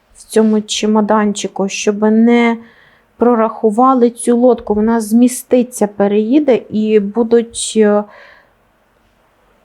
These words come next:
а, ця лодка перевозить як ракети небезпечні.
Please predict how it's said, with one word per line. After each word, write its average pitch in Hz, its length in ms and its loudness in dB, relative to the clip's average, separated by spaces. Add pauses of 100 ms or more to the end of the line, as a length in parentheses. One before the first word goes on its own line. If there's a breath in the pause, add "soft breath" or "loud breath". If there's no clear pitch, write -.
(480)
а, 214 160 0
ця 214 200 -2
лодка 240 320 0
перевозить 233 640 -2
як 226 160 -6
ракети 233 460 -4
небезпечні. 180 960 -10